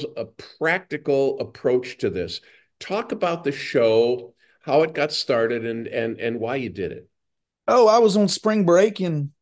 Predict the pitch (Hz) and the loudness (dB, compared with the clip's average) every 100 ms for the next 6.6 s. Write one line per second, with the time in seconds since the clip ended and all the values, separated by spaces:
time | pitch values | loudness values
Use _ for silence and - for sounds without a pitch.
0 | _ - 151 170 165 - 160 160 160 165 | _ -12 -10 -8 -8 -4 0 0 0 0
1 | 170 160 160 - 175 160 151 170 160 156 | -2 -2 -6 -4 -4 -2 -2 -2 -2 0
2 | 151 170 147 147 156 147 160 147 143 139 | 2 2 0 -2 -2 -2 -2 -4 -6 -4
3 | 160 151 143 131 _ _ _ _ _ - | 0 2 2 -2 _ _ _ _ _ -2
4 | 196 190 175 175 151 - 160 175 160 120 | 2 2 2 2 -2 -2 0 2 2 -2
5 | 113 123 - 151 147 165 170 143 117 - | -4 -10 -8 -4 -2 -2 0 0 -2 -4
6 | 127 123 135 127 131 - | -4 -2 -4 -4 -6 -12